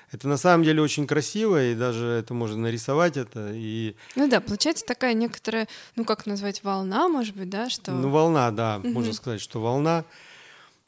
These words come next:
Speaker 1: И фактически, когда ты переводишь общение, может это получиться, кстати, и не с первого раза, на
Speaker 2: Мгм.
Speaker 1: самом деле, э, может получиться со второго, с третьего раза. Это может быть и в магазине, и в транспорте, и на вас могут там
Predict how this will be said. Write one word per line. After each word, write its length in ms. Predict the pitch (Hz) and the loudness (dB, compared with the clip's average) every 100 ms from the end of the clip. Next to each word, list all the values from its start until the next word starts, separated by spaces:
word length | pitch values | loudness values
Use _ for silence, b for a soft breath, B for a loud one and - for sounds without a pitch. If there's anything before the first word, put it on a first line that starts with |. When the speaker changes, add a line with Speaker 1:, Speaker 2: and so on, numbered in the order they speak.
| _ | _
Speaker 1:
И 340 | 127 127 131 123 | 0 4 4 4
фактически, 640 | 143 - 202 156 135 135 | 0 -2 -2 -2 -4 -4
когда 220 | 135 135 | 0 0
ты 140 | - 127 | 0 -2
переводишь 540 | 139 139 139 117 107 | 0 2 2 2 0
общение, 320 | 117 - 123 | -4 -2 0
может 240 | 120 196 165 | 2 2 2
это 140 | 160 | 0
получиться, 420 | 147 143 135 143 139 | 0 0 -2 -4 -4
кстати, 260 | 147 127 | -2 0
и 40 | 131 | 0
не 100 | 127 | -2
с 60 | |
первого 340 | - 156 131 131 | 0 0 2 2
раза, 340 | 143 92 92 - | 2 -2 -8 -14
на 120 | - 220 | -4 -2
Speaker 2:
Мгм. 140 | 220 | 0
Speaker 1:
самом 400 | 226 123 120 117 | 0 0 0 0
деле, 320 | 117 104 101 | -2 -4 -6
э, 380 | 104 104 104 107 | -6 -6 -6 -6
может 320 | 110 110 - | -6 -8 -12
получиться 380 | - 120 - - | -10 -10 -8 -10
со 100 | - | -10
второго, 360 | 107 139 156 113 | -6 -2 0 -2
с 60 | |
третьего 440 | - 139 123 117 113 | -2 -4 -2 -2 0
раза. 320 | 113 101 104 B B B B B B B - | -2 -4 -10 B B B B B B B -6
Это 180 | 143 170 | 2 6
может 260 | 175 160 | 6 6
быть 180 | 156 - | 4 2
и 60 | 160 | 4
в 20 | |
магазине, 840 | 156 143 151 123 135 123 113 120 | 4 6 4 4 2 2 0 -2
и 20 | 135 | -4
в 60 | |
транспорте, 1200 | - 139 127 113 - 110 98 - 110 110 107 110 | -2 0 0 -2 -6 -10 -10 -8 -6 -6 -6 -6
и 40 | 110 | -4
на 160 | 117 | -2
вас 280 | 131 135 - | 0 -2 -2
могут 380 | 131 131 120 113 | -4 -4 -4 -8
там 720 | 127 120 117 117 113 113 107 | -6 -6 -6 -6 -6 -6 -10